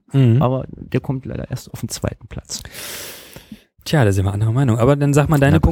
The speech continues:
Speaker 1: Punktzahl,
Speaker 2: Dank.
Speaker 1: bitte.
Speaker 2: Naja, hallo, äh, fünf von, äh, fünf.
Speaker 1: Oh, fünf von fünf. Ich, ich gebe vier von fünf.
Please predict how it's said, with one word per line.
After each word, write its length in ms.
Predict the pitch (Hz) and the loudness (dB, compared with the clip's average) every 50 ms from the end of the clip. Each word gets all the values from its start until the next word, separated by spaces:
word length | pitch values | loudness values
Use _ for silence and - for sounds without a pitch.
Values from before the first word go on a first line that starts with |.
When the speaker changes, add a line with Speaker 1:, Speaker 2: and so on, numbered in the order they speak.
| 175 | 0
Speaker 1:
Punktzahl, 180 | 185 - 170 185 202 208 | 0 0 2 2 2 2
Speaker 2:
Dank. 20 | |
Speaker 1:
bitte. 280 | 190 185 - 220 240 254 - _ _ _ - - _ _ _ | 2 0 0 0 -2 -2 -4 _ _ _ -20 -20 _ _ _
Speaker 2:
Naja, 320 | - 101 101 98 95 87 | 0 2 4 4 4 2
hallo, 300 | 85 95 92 90 87 82 | 2 0 0 0 -2 -4
äh, 180 | 87 90 85 82 | -4 -4 -4 -4
fünf 260 | 78 - 107 110 110 | -4 -4 -6 -8 -6
von, 320 | - 107 98 95 95 92 92 | -4 -4 -2 -2 -2 -6 -6
äh, 360 | 76 92 92 90 90 87 82 | -4 -4 -2 -2 -2 -4 -4
fünf. 360 | - - 151 143 98 - - - - _ _ _ _ _ _ _ _ - | -4 -4 -4 -4 -6 -10 -16 -20 -20 _ _ _ _ _ _ _ _ -6
Speaker 1:
Oh, 100 | 123 110 | -6 -4
fünf 240 | - - 127 123 - | -2 -2 -4 -4 -4
von 100 | 123 110 | -6 -6
fünf. 220 | - 143 143 147 | -4 -4 -4 -2
Ich, 240 | 139 135 143 143 135 | -2 -2 -2 -2 -2
ich 240 | 143 143 143 156 - | -2 0 0 0 2
gebe 160 | - 160 151 | 2 0 2
vier 180 | - - 190 | 2 2 2
von 160 | 165 - 165 151 | 2 2 -2 -2
fünf. 400 | - 180 190 220 - - - | 0 0 0 -2 -2 -8 -16